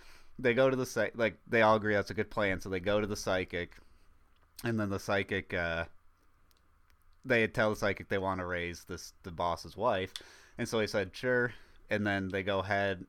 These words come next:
he goes on with the seance with, you know, the whole procedure and does eventually communicate with the wife. And so at that point, you know, they're all assuming, "Well, obviously the psychic's a fake because we know that the wife's not dead." <clears throat> Or else how, you know, if,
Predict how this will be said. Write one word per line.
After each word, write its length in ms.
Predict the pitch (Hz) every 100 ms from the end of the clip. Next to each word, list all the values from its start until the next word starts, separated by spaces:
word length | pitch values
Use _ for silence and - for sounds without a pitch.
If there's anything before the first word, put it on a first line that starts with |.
| -
he 200 | 107 92
goes 300 | 82 98 95
on 200 | 95 92
with 120 | 90
the 60 | -
seance 640 | - 107 101 101 98 - - -
with, 140 | 92 - -
you 100 | 101
know, 100 | 85
the 80 | 82
whole 400 | - 90 85 82 - - - - - - - -
procedure 840 | - 95 - 113 107 98 104 104 98 - -
and 200 | 98 92
does 360 | 90 98 95 -
eventually 420 | 104 98 95 101
communicate 600 | - 104 98 90 95 90
with 200 | 90 90
the 80 | 87
wife. 440 | 90 107 87 90 - - - - -
And 120 | 120
so 120 | 117
at 100 | 110
that 220 | 135 160
point, 320 | - 107 107 - -
you 100 | 107
know, 120 | 104
they're 140 | 101
all 120 | 101
assuming, 420 | 98 - 117 104 95
"Well, 380 | 101 95 90 - - -
obviously 420 | 110 107 107 107
the 80 | 92
psychic's 440 | - 113 - - -
a 40 |
fake 320 | - 139 110
because 280 | 110 98 95
we 120 | 98 95
know 200 | 98 98
that 140 | 92
the 80 | 90
wife's 360 | 90 92 - 95
not 240 | 85 80
dead." 360 | 110 90 87 - - - - - - - - - - - - - - - - 190
<clears throat> 240 | - -
Or 100 | 113
else 160 | 101 -
how, 220 | 107 98
you 120 | 104
know, 160 | 92
if, 60 | 90